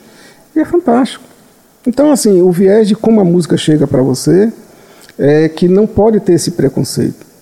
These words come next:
Pode ser o que for, samba de roda, samba,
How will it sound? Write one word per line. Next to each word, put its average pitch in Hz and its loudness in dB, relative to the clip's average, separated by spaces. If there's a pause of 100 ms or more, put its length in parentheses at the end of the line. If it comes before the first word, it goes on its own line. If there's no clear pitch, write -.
(380)
Pode 135 0
ser 139 0
o 147 0
que 214 -4
for, 139 0
samba 131 -2
de 107 -6
roda, 123 0
samba, 120 -2